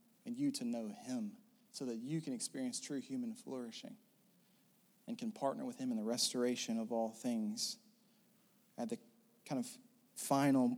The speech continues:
ending, a moment in the God story. Today, we lit the Bethlehem candle. It symbolizes God's love. And in the story,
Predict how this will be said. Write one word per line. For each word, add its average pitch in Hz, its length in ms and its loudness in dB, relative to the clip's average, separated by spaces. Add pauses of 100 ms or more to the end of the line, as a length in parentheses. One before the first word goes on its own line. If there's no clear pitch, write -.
(120)
ending, 127 380 6
a 117 60 6
moment 120 520 8
in 120 280 2
the 131 80 -2
God 113 260 2
story. - 460 -4 (680)
Today, 156 540 6 (320)
we 139 120 4
lit 135 280 4
the 139 80 -2
Bethlehem 131 560 2
candle. 120 400 -2 (640)
It - 80 -4
symbolizes 131 640 4
God's 123 400 2
love. 113 420 0 (500)
And 143 100 2
in 170 60 6
the 180 80 4
story, 139 580 6